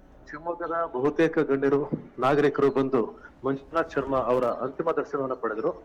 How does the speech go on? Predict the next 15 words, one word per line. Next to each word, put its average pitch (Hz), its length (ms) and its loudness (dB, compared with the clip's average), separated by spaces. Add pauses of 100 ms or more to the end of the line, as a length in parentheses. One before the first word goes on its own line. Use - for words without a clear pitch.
(340)
ಕೇಂದ್ರ 185 240 4
ಸಚಿವರಾದಂತ 170 600 4
ಪ್ರಹ್ಲಾದ್ 151 440 2
ಜೋಶಿ 147 240 4
ಅವರು 139 180 4
ಬಂದಿದ್ರು 135 320 2
ಮತ್ತು 160 460 2 (440)
ಶಿವಮೊಗ್ಗದ 202 400 8
ಬಹುತೇಕ 196 480 6
ಜನಪ್ರತಿನಿಧಿಗಳು 165 1080 4 (340)
ಅಲ್ಲಿ 151 280 4
ಬಂದು 170 400 6
ಅಂತಿಮ 160 340 4
ದರ್ಶನವನ್ನ 139 400 2
ಪಡೆದ್ರು. 113 640 -4